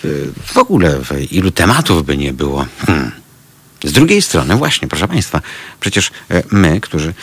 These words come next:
e, m-, mamy to, co się tam u nich dzieje, e, za, e, jakieś nieudolne baśnie, mm, Andersena, grafomańsko napisane zresztą. E, kochani,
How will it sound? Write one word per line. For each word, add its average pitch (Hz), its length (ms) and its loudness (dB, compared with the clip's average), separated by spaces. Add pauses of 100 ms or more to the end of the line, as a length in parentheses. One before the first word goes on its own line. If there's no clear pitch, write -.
(220)
e, - 40 -6
m-, 67 480 -4
mamy 85 440 2
to, 80 120 -4
co 78 120 -6
się 73 120 -6
tam 69 200 -6 (380)
u 107 140 4
nich 82 220 4
dzieje, 71 420 -2 (300)
e, 60 440 -8
za, 71 260 -2 (320)
e, 53 200 -8
jakieś - 300 -4
nieudolne 82 600 2
baśnie, 73 560 0 (340)
mm, 69 280 -2 (320)
Andersena, 73 920 0
grafomańsko 76 800 0
napisane 69 600 -2
zresztą. 69 580 -2 (420)
E, 65 160 -4 (1300)
kochani, 85 420 0